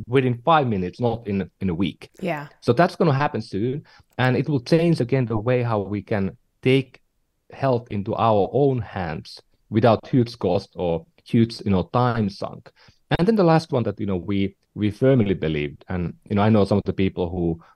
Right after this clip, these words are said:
Speaker 1: were involved in the early, you know, Uber and, and, and DoorDash and others, and I know that they were very bullish about this, that, you know, everybody will buy food at home. And right now, I think the Instacart is going public, um, right now, so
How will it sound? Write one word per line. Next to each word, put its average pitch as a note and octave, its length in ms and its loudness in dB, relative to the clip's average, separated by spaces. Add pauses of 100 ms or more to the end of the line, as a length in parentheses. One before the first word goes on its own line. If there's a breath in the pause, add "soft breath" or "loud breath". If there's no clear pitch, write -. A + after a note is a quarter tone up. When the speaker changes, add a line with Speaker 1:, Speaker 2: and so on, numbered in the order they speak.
Speaker 1:
were F#2 180 0
involved F2 440 -2
in E2+ 120 -4
the D#2+ 80 -4
early, E2 280 0
you D2 100 0
know, D#2 180 -6
Uber F2+ 420 0
and, E2 300 -6 (200)
and, D#2+ 360 -6
and D#2 120 -6
DoorDash E2+ 580 2
and D#2+ 80 -8
others, E2 380 -4
and F#2+ 160 -4
I G#2 80 -2
know B2 340 0
that G2+ 160 -4
they F#2+ 100 -4
were F2+ 160 -6
very G#2+ 240 4
bullish G2 360 -2
about F2 240 -2
this, E2 180 -6
that, D#2+ 180 -8
you E2+ 80 -8
know, E2 200 -4 (280)
everybody B2 520 4
will F#2 180 0
buy E2 400 -4 (280)
food E2 440 -6 (540)
at F2 180 -4
home. D#2 220 -4
And A2 100 0
right B2 220 2
now, A2+ 140 4
I G#2 80 2
think G2 280 0
the F#2+ 100 -2
Instacart A2 420 0
is F2 80 -6
going F2+ 180 -2
public, F2 500 -2
um, D#2+ 300 -12 (160)
right F#2 260 0
now, F#2+ 300 0
so E2 360 -4